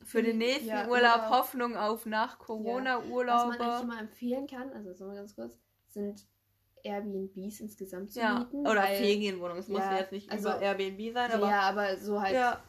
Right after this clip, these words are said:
Speaker 2: dann gibt, die gibt's manchmal auch in Städten, so wie zum Beispiel jetzt
Speaker 1: Ja.
Speaker 2: Istanbul.
Speaker 1: Ja,
Speaker 2: Das
Speaker 1: das, ich find, dann erlebt man die Stadt
Speaker 2: Ja, dann
Speaker 1: viel
Speaker 2: hat
Speaker 1: besser
Speaker 2: man,
Speaker 1: als
Speaker 2: ja, genau,
Speaker 1: in einem
Speaker 2: dann hat man, wenn man jetzt
Speaker 1: Hotel.
Speaker 2: im Hotel ist, dann bekommt man zwar mal das Essen so, aber es ist halt
Speaker 1: Ja.
Speaker 2: Essen, aber dann bist du meistens auch wirklich nur in diesen vier Wänden,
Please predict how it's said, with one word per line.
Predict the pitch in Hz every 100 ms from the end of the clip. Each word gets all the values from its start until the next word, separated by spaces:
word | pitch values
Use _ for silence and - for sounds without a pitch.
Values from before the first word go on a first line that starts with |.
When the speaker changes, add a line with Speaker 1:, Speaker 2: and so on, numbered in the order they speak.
| -
Speaker 2:
dann | 202 202
gibt, | 220 226
die | 233
gibt's | 240 247
manchmal | 240 240 220
auch | -
in | 220
Städten, | - 233 208
so | 202
wie | 208
zum | 214
Beispiel | 226 214
jetzt |
Speaker 1:
Ja. | 233
Speaker 2:
Istanbul. | 214 196 190 208 _ _ -
Speaker 1:
Ja, | 226 226
Speaker 2:
Das | 240 247
Speaker 1:
das, | 240
ich | 240
find, | 262 254
dann | 240
erlebt | 233 233 220 -
man | 226 220 208
die | -
Stadt | - 196
Speaker 2:
Ja, | 208
dann | 202
Speaker 1:
viel | -
Speaker 2:
hat | 196
Speaker 1:
besser | 240
Speaker 2:
man, | 190
Speaker 1:
als | 226
Speaker 2:
ja, | 226
genau, | 233
Speaker 1:
in |
einem | 226 208
Speaker 2:
dann | 226
hat | 214
man, | 214
wenn | 214
man | 220
jetzt | 202
Speaker 1:
Hotel. | 185 214
Speaker 2:
im |
Hotel | 208 - 254 247 240
ist, | 247
dann | 202 196 202
bekommt | - 254 208
man | 202
zwar | 208
mal | 190
das | 196
Essen | - 208 254 247
so, | 254 277 403 - _ _ -
aber | 208 214 202 196 - - -
es | -
ist | _ _
halt | - 233
Speaker 1:
Ja. | 226 202
Speaker 2:
Essen, | 214
aber | 208
dann | 202
bist | 214 240
du |
meistens | 220 220 240
auch | 226
wirklich | 226 233
nur | 226
in |
diesen | 214 214 208
vier | 220
Wänden, | 208 233 190 180